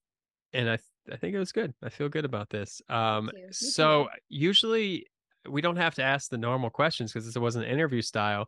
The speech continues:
Speaker 2: Yeah.
Speaker 1: But, um, w-, I, y-, you know, I usually ask the,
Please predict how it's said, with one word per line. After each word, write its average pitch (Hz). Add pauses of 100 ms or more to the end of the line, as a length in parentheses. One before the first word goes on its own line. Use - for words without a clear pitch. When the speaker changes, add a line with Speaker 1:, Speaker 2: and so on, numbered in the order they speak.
Speaker 2:
Yeah. 202 (420)
Speaker 1:
But, 127 (100)
um, 117 (1080)
w-, 131
I, 135
y-, 131
you 143
know, 127
I 120
usually 127
ask 120
the, 113